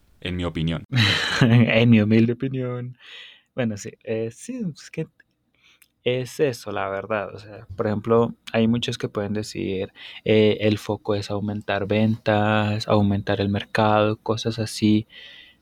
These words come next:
Speaker 2: pero en realidad la base de el marketing de contenidos es fidelizar clientes y atraer a nuevos posibles.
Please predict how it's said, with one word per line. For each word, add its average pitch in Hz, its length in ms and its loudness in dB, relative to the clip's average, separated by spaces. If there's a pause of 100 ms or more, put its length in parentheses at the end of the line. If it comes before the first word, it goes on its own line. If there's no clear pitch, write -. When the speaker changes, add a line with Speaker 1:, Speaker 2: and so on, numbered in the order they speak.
(100)
Speaker 2:
pero 104 760 0 (460)
en 107 160 -4
realidad 98 800 2 (480)
la 107 180 2
base 117 400 2
de 117 680 0
el 110 160 0
marketing 110 480 0
de 113 120 -2
contenidos 98 640 -4
es 101 480 -4 (800)
fidelizar 113 640 0
clientes 120 640 2 (280)
y 113 140 -2
atraer 101 540 -4
a 104 100 0
nuevos 110 400 -2
posibles. - 760 -6